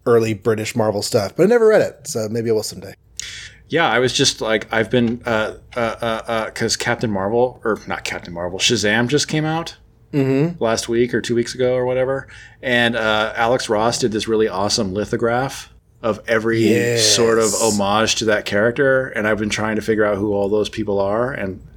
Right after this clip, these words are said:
Speaker 2: and have been unsuccessful, but one of them is Marvel slash Miracle Man, and that's actually a really interesting story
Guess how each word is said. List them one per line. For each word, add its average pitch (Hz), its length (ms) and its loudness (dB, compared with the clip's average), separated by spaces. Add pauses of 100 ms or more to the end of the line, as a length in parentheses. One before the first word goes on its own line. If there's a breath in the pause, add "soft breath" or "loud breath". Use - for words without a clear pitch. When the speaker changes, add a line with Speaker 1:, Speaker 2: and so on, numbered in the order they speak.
(160)
Speaker 2:
and 95 200 -6 (160)
have 95 160 0
been 92 140 2
unsuccessful, 95 720 0 (300 loud breath)
but 117 220 0
one 147 180 2
of 147 120 2
them 98 340 -2 (120)
is 104 380 0 (420 soft breath)
Marvel 104 380 2
slash 101 400 0
Miracle 92 380 -6
Man, 90 240 -8
and 92 100 0
that's 131 160 2
actually 202 300 0
a 156 60 0
really 147 220 2
interesting 135 400 -2
story 117 540 0